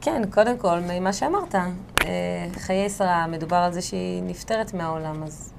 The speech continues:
מה קשור לקרוא לזה חיי שרה? אלא מאי, כמו שאני אומרת לילדים הרבה, גם עכשיו במלחמה וגם תמיד,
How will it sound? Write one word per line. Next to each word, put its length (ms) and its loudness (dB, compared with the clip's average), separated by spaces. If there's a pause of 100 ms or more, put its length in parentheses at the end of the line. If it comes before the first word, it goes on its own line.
(380)
מה 80 -4
קשור 240 -6
לקרוא 240 -4
לזה 120 -4
חיי 420 -4
שרה? 300 -4 (800)
אלא 140 6
מאי, 360 4 (340)
כמו 140 2
שאני 140 4
אומרת 200 4
לילדים 300 4
הרבה, 260 4 (540)
גם 180 0
עכשיו 240 -2
במלחמה 500 0
וגם 180 -2
תמיד, 340 0